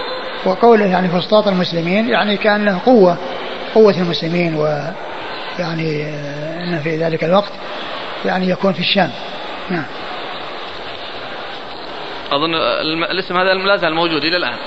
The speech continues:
Speaker 1: ها؟
Speaker 2: الاسم هذا الغوطة.
Speaker 1: اي نعم، غوطة دمشق، نعم، موجود.
Speaker 2: قال: "حدثنا هشام بن عمار".
Speaker 1: هشام بن عمار صدوق، أخرج حديث البخاري وأصحاب السنن.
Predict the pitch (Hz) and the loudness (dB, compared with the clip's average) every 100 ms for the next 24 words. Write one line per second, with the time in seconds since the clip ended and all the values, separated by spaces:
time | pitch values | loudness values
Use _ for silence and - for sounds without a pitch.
0 | - - 185 262 - - - - - 135 | -8 -2 0 0 -4 -10 -10 -10 -8 -4
1 | 165 165 143 151 127 110 - 131 160 147 | -4 -2 0 0 0 -4 -4 0 2 2
2 | 117 113 - - - - - - 185 196 | -2 -6 -10 -10 -10 -10 -10 -4 2 2
3 | 143 151 175 151 156 156 - 175 127 - | 2 0 0 0 -2 -2 -2 -2 -4 -8
4 | - - - - - 175 165 143 - - | -10 -10 -10 -10 -6 -4 -4 -6 -8 -10
5 | - - - - - 156 170 165 165 180 | -10 -10 -10 -6 2 4 4 2 2 2
6 | 180 180 170 165 185 185 170 156 165 160 | 4 4 2 2 4 4 4 2 4 4
7 | 165 185 - - - - - - - - | 4 4 0 -6 -6 -8 -10 -10 -10 -10
8 | - - - - - - 202 202 175 175 | -10 -10 -10 -10 -4 2 4 4 4 4
9 | 185 190 180 - - - - 175 190 151 | 6 4 4 0 -6 -8 -2 4 4 4
10 | 170 170 165 170 170 185 180 - 156 151 | 2 0 0 0 2 2 4 2 -2 -4
11 | 156 131 | -6 -8